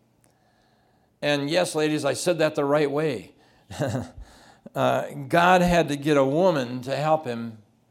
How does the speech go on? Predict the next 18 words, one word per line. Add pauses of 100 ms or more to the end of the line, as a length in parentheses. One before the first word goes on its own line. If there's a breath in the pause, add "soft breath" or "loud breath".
(220)
before
he
could
get
a
man. (1500)
God
had
to
find
the
Virgin
Mary
in
order
to
get
Jesus